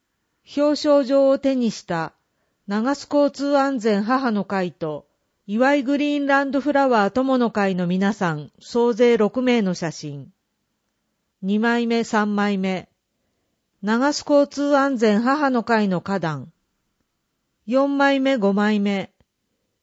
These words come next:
岩井グリーンランドフラワー友の会の花壇。六枚目。最優秀賞受賞団体の皆さん。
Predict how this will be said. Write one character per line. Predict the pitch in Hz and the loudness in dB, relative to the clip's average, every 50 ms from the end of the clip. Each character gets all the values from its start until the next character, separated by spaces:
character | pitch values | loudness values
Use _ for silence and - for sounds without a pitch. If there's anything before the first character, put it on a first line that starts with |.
| _ - | _ -6
岩 | 196 220 254 277 285 | -2 2 2 4 4
井 | 294 233 | 2 2
グ | 240 262 | 2 0
リ | 262 277 277 277 | 0 0 0 -2
ー | 277 | -2
ン | 269 | 0
ラ | 247 262 269 | 0 0 0
ン | 269 262 | 0 -2
ド | 262 254 | -2 -2
フ | - 269 262 | -2 0 0
ラ | 262 262 254 | 2 2 2
ワ | 240 208 190 | 2 2 0
ー | 190 | 0
友 | - 254 269 277 277 | 0 -2 -2 0 0
の | 262 247 | 0 0
会 | 220 - 220 196 190 | 0 0 -2 0 0
の | 185 180 170 | -2 -4 -4
花 | - 196 185 | -4 -4 -4
壇。 | 147 156 147 135 131 143 165 _ _ _ _ _ _ _ _ _ _ _ _ _ _ _ _ _ _ _ _ _ _ _ - | -4 -4 -6 -8 -10 -14 -18 _ _ _ _ _ _ _ _ _ _ _ _ _ _ _ _ _ _ _ _ _ _ _ -4
六 | 175 220 226 - 269 262 | -2 -2 -2 0 0 0
枚 | 247 240 233 233 226 | 0 0 0 0 0
目。 | 220 214 214 208 190 - _ _ _ _ _ _ _ _ _ _ _ _ _ _ | 0 0 -2 -2 -4 -8 _ _ _ _ _ _ _ _ _ _ _ _ _ _
最 | - - - 294 302 311 294 277 | -16 -6 -2 -2 0 0 0 0
優 | 285 294 294 285 | 0 0 0 0
秀 | 269 - 294 294 285 | -2 -2 -4 -4 -4
賞 | 262 - 247 208 | -2 0 0 0
受 | 208 185 147 185 | 0 0 -2 -6
賞 | 180 - 277 269 269 285 | -4 0 0 2 2 2
団 | - 262 269 269 220 | 2 2 0 0 0
体 | - 220 208 196 | 0 0 0 0
の | 190 190 180 | 0 -2 -2
皆 | 180 180 180 185 190 | -2 0 0 -2 -2
さ | - 175 151 | -2 -6 -8
ん。 | 139 135 131 - | -8 -8 -12 -18